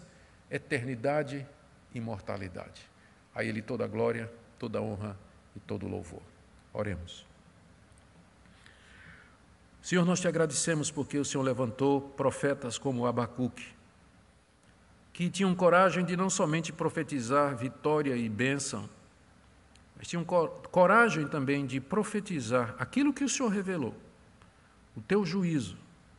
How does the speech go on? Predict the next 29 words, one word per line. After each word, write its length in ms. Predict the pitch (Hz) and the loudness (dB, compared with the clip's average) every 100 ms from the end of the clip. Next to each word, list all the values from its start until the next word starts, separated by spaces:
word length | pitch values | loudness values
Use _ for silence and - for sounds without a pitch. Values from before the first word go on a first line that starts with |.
| - _ _ - | -20 _ _ -12
sobre 300 | - 160 151 | -2 0 0
o 40 | |
teu 160 | 147 143 | -2 -4
povo, 400 | - 120 107 - - - - - - | -2 -4 -4 -10 -20 -20 -20 -20 -8
desviado, 760 | 110 147 123 139 120 123 98 - - - 110 | 0 0 0 2 4 4 0 -14 -20 -16 -10
idólatra, 640 | 107 139 147 131 123 110 - - - - - | 2 4 6 4 0 -8 -12 -20 -20 -20 -12
imoral, 560 | 120 131 127 139 156 139 | -4 0 2 4 4 4
injusto. 680 | 113 107 196 180 - - - - - - - - - - - - - - - | 0 2 2 2 -2 -10 -20 -20 -20 -20 -20 -20 -20 -20 -20 -20 -20 -18 -8
Nós 140 | 135 | -2
sabemos 340 | 160 170 175 | 0 2 0
que 80 | 175 | -2
tu 160 | 175 165 | -2 -2
és 140 | 160 | -2
santo, 520 | - - 143 - - - - _ - - - _ - - | -4 -2 -4 -4 -14 -20 -20 _ -20 -20 -20 _ -20 -12
e 40 | 147 | -6
nós 160 | 151 | -2
sabemos 340 | 147 135 139 - | -2 0 -2 -4
que 80 | |
nós 160 | 135 120 | -4 -4
somos 240 | 131 117 | -6 -8
pecadores 680 | - 120 120 110 123 139 110 | -6 -6 -4 -4 -2 0 -2
e 40 | |
que 100 | 123 | -8
temos 300 | 131 139 139 | -4 -4 -4
te 100 | - | -6
ofendido 680 | 147 131 156 139 110 139 120 | -6 -6 -6 -6 -4 -4 -2
no 160 | 107 113 | -4 -2
nosso 320 | 110 107 - | -2 -2 -6
país. 600 | 113 104 98 95 - - | -8 -6 -8 -12 -16 -20